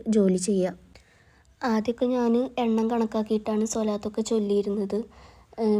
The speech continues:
പിന്നെ നമ്മൾ ഓരോ ജോലിയൊക്കെ ചെയ്യുമ്പോൾ നമുക്കങ്ങനെ കൗണ്ടർ യൂസ് ചെയ്തിട്ടൊന്നും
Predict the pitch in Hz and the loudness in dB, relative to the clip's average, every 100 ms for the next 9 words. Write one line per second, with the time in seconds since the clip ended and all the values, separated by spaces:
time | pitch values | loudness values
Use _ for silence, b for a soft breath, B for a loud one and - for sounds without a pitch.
0 | 208 214 214 233 233 240 233 233 233 240 | 2 0 2 2 2 4 6 6 6 4
1 | 226 233 240 247 233 226 214 220 226 254 | 4 2 2 2 4 4 2 0 -4 -4
2 | 247 240 247 247 247 247 254 240 240 247 | -6 -4 -2 0 0 0 2 2 4 4
3 | 277 269 262 240 233 233 226 226 | 2 2 0 0 0 0 0 0